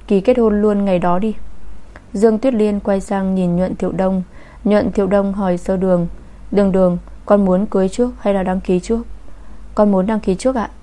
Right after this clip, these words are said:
"Được, vậy làm theo ý của con." Nghe vậy, Sơ Đường quay sang nhìn Giang Thị Tự.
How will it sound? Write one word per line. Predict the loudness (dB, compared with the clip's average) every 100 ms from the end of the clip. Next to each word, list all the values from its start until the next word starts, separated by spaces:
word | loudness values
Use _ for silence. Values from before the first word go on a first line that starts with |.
| -20 -14 -14 -8 0
"Được, | 2 2 -4 -2
vậy | 2
làm | 2 2
theo | -2
ý | 0 0
của | 0 -2
con." | -2 -2 -4 -10 -16 -18 -20 -20 -12 -2
Nghe | 4 4
vậy, | 4 2 -4 -18 -18 -2
Sơ | 2
Đường | 4 4
quay | 2 0
sang | 0 0 0
nhìn | 2 0
Giang | 0 -2 0
Thị | 0 0
Tự. | 0 0